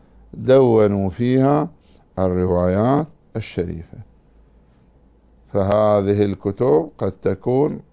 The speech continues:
وصلت إليهم بالوجادة وليس يداً بيد، أي وجدها مكتوب عليها. وأضعف طرق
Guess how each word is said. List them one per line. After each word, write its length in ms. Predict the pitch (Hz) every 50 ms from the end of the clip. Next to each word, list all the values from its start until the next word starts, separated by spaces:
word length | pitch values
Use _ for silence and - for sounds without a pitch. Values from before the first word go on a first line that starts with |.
| -
وصلت 600 | - 101 110 120 117 - 113 113 110 98 92 - -
إليهم 680 | - 101 104 107 110 113 127 127 135 147 151 139 120
بالوجادة 1200 | 110 127 147 147 139 127 117 104 95 113 107 104 98 98 98 98 85 101 104 107 107 107 101 95 - _ _ _ _ _ _ _ _ _ _ _ _ _ _ _ _ _ _ _ _ _ _ _ -
وليس 400 | 104 113 123 131 135 127 - 135
يداً 380 | 123 123 127 113 127 123 120
بيد، 440 | 110 113 113 113 113 110 107 104 95 - - _ _ _ _ _ _ _ _ _ _ - -
أي 180 | 151 170 175
وجدها 640 | 185 196 196 180 180 170 143 147 135 135 131 123 120
مكتوب 500 | 117 117 101 - - - 120 117 113 -
عليها. 520 | 107 110 113 110 107 104 104 104 107 104 104 _ _ _ _ _ _ _ _ _ _ _ _ _ _ _ _ _ _ _ _ _ _ _ _ _ _ _ _ _ _ _ _ _ _ _ _ _ _ _ _
وأضعف 1160 | - - 110 117 120 123 123 - 156 170 170 147 135 120 120 123 131 120 104 - - - - _ _ _ _ _ _ _ _ _ _ _ _ _ _ _ _ _ _ _ -
طرق 520 | - 135 143 147 139 127 - - - -